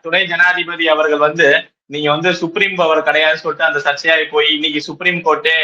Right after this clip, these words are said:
வெஸ்ட் பெங்கால்ல நான் அவசர பிரகடனம் பண்றதுக்கு எ-, எங்களை வந்து ரெஸ்பான்சிபிலிட்டியில தலையிடுறதாலாம் குற்றச்சாட்டு வருதுன்னு சொல்லிட்டு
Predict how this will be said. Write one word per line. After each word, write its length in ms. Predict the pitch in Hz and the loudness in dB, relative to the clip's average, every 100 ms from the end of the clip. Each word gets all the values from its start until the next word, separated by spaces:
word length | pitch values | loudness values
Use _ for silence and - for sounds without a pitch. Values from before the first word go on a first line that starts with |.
| - - - | -4 -10 -4
வெஸ்ட் 240 | 151 151 | -2 0
பெங்கால்ல 520 | 180 165 156 151 147 | 0 2 2 2 0
நான் 220 | 139 135 | 2 0
அவசர 360 | 131 165 165 165 | 0 -2 0 0
பிரகடனம் 460 | 165 151 147 143 139 | 2 0 0 -2 -2
பண்றதுக்கு 640 | 139 143 143 143 160 143 | 0 0 -2 -4 -4 -2
எ-, 260 | 135 123 | -2 -2
எங்களை 220 | 131 135 131 | -4 -4 -4
வந்து 220 | 139 165 | -2 0
ரெஸ்பான்சிபிலிட்டியில 920 | 160 135 135 - 175 175 156 151 139 | 2 2 -2 -2 -2 -2 -8 -4 -2
தலையிடுறதாலாம் 880 | 127 135 151 143 139 139 135 147 147 | 0 0 0 0 2 2 2 2 -2
குற்றச்சாட்டு 540 | 139 151 151 135 127 | -8 -6 -2 -2 -2
வருதுன்னு 320 | 123 127 139 | -4 -2 -4
சொல்லிட்டு 460 | 143 131 135 143 | -4 -8 -4 -4